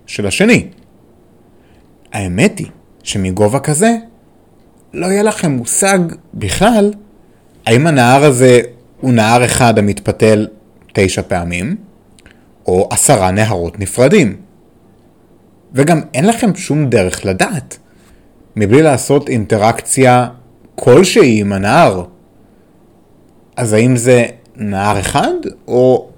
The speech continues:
עשרה נהרות? אוקיי,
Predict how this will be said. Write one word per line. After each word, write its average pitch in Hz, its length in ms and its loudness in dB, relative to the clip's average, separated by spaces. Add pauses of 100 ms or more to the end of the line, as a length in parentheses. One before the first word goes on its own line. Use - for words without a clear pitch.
(120)
עשרה 110 420 2
נהרות? 90 560 -6 (3000)
אוקיי, 117 280 2